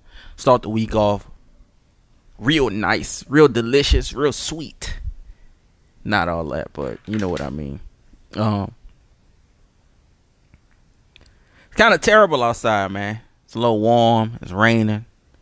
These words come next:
Uh, in, in Texas, we don't get to have both where it, it rain and then it be cool outside. We get full on heat, like oven heat, and then rain at the same time.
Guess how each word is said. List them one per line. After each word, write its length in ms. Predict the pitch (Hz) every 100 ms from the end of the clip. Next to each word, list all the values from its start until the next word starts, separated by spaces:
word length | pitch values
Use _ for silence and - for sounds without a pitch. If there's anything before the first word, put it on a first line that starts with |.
| _ _ _ _ _ _ -
Uh, 300 | 78 62 64
in, 160 | 101 -
in 180 | 104 101
Texas, 380 | 123 123 98
we 160 | 98 117
don't 180 | 117 107
get 160 | 113
to 80 | 101
have 380 | 107 107 98 95
both 280 | 101 110 113
where 380 | - 104 101 101 -
it, 240 | 101 98 -
it 140 | 101
rain 580 | 98 98 117 120 117 120 _ _ _ -
and 120 | 98
then 120 | 104
it 120 | 104
be 100 | 104
cool 400 | 92 - 135 131
outside. 580 | 127 127 - 131 135 135 - _ _ _ _
We 160 | - 110
get 420 | 113 110 101 80 _ _
full 440 | - - 143 151 143
on 220 | 139 147
heat, 560 | 139 175 190 - - - _ _ _ _ _ _ _ _ _ _ -
like 340 | 104 107 - - -
oven 320 | 151 156 147
heat, 480 | 143 185 - - - _
and 200 | - 117
then 180 | 117 127
rain 380 | 113 113 120 98
at 100 | 101
the 80 | 98
same 340 | - 107 95
time. 400 | 98 92 67 -